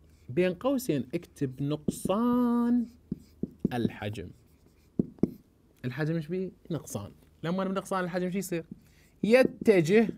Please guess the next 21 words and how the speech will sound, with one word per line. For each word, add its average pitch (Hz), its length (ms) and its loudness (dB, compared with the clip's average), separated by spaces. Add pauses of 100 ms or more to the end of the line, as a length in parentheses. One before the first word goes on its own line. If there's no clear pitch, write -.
(140)
على 175 180 4
اساس 180 300 2
تجاوب 160 360 2
على 156 220 4
زيادة 135 260 -2
الضغط، 107 260 -8 (320)
يتجه 220 540 6
التفاعل 190 720 6 (1500)
باتجاه، 202 1040 6
هسه 185 460 2
احنا 208 160 6
لعبنا 185 340 6
السؤال، 110 440 -2
يتجه 185 300 6
التفاعل 165 440 6
باتجاه 170 420 6
نقصان 208 420 6
الحجم 185 380 4 (760)
عدد 170 440 6 (480)
المولات 190 1120 8 (1120)
الأقل. 240 1160 6